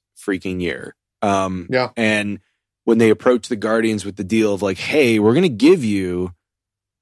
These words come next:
Speaker 1: our top first base prospect who's in triple A at twenty-two, and by every metric is, like, as quote unquote safe a bat as you can imagine.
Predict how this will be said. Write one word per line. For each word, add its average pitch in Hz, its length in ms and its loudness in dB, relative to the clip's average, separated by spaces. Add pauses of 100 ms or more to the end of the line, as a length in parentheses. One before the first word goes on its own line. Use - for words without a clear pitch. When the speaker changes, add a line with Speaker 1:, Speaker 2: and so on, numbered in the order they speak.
(140)
Speaker 1:
our 104 160 4
top - 720 -2 (1000)
first 147 320 2
base 180 280 4
prospect 82 760 -4 (220)
who's 113 320 0
in 202 260 4
triple 226 440 2
A 92 460 2
at 104 200 -8
twenty-two, 143 840 0 (400)
and 123 320 2
by 113 140 4
every 135 360 0
metric 131 680 -2 (500)
is, 127 200 2
like, 113 300 4 (160)
as 135 540 0 (240)
quote 143 260 4
unquote 123 480 0
safe 135 540 0
a 123 80 2
bat 101 560 -2
as 101 180 -4
you 110 80 -2
can 117 160 -4
imagine. 98 720 -4